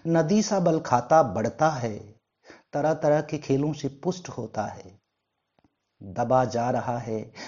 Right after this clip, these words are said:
महत्वाकांक्षाओं के भार के नीचे। जो बड़ी आंखों के सपने हैं,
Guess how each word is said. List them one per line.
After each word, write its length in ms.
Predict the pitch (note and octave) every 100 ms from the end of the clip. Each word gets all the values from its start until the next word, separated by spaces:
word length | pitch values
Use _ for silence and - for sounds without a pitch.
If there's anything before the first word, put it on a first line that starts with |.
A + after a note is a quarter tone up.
| -
महत्वाकांक्षाओं 1080 | C#3 D3 D3 C#3 C3 C3 C#3+ C#3 - C3+ D#3
के 180 | D3+ C3
भार 400 | - B2 D3+ D#3+
के 180 | - C3+
नीचे। 640 | B2 B2+ D3 G#2+ G2 G#2 _ _ _ _ - - -
जो 200 | B2+ F3+
बड़ी 340 | D3 D3+ F3 F#3
आंखों 360 | E3+ E3+ F#3
के 140 | F3+ E3+
सपने 480 | - B2 D3 E3+ D3+
हैं, 440 | A2+ G2 G2+